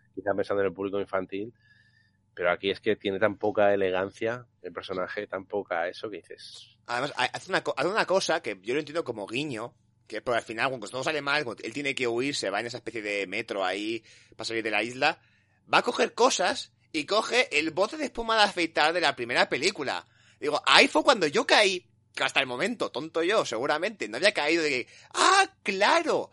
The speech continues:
Speaker 2: que Biosyn es la otra empresa rival de InGen que llevan mareando de fondo desde la primera película". Digo, "Ah, vale". Digo, ya es-, no había caído hasta el momento, digo, "Vale, así, e-, e-, era un guiño,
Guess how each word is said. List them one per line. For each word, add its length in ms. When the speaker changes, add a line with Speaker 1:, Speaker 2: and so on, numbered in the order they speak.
Speaker 2:
que 160
Biosyn 800
es 200
la 220
otra 280
empresa 480
rival 360
de 140
InGen 460
que 120
llevan 260
mareando 480
de 120
fondo 320
desde 200
la 120
primera 320
película". 720
Digo, 200
"Ah, 500
vale". 720
Digo, 180
ya 160
es-, 140
no 140
había 160
caído 280
hasta 160
el 60
momento, 420
digo, 220
"Vale, 200
así, 180
e-, 40
e-, 260
era 120
un 100
guiño, 500